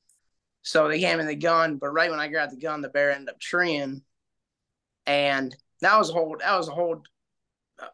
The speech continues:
experience right there, is watching those dogs work and seeing the love that those dogs have doing that. 'Cause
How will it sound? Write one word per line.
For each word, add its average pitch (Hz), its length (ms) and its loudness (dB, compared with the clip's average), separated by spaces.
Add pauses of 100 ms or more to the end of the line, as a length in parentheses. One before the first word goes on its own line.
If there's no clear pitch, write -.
(480)
experience 151 600 -2
right 135 120 2
there, 139 120 -2
is 131 100 -8
watching 143 300 2
those 127 160 -4
dogs 131 400 0
work 135 320 -2
and 123 120 -8
seeing 147 220 -2
the 131 80 -2
love 139 280 2
that 135 140 -2
those 131 200 -2
dogs 120 380 0
have 117 340 0
doing 113 240 -10
that. 101 200 -8
'Cause 117 280 -2